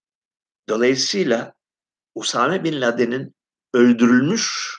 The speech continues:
olduğuna hukuki bir kanıt yok. Hükmen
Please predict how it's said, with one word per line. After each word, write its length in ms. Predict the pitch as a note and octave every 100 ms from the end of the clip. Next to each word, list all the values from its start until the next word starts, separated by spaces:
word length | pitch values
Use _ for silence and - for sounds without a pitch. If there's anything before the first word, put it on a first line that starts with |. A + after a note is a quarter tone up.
| -
olduğuna 840 | A2 A2 G2 G#2 G2+ F#2 F#2+ - _ _ _ _ _ _ _ _ _ _ _ _ _ _ _ _ _ _ _ _ -
hukuki 640 | - D#3 - F3 E3+ C#4 A#3+
bir 200 | G#3 -
kanıt 460 | D#3 E3+ F3 -
yok. 440 | F2 - - - - _ _ _ _ _ _ _ _ _ _ _ _ _ _ _ _ _ _ _ _ _ _ -
Hükmen 580 | A#3+ - A#2 C3+ G3 -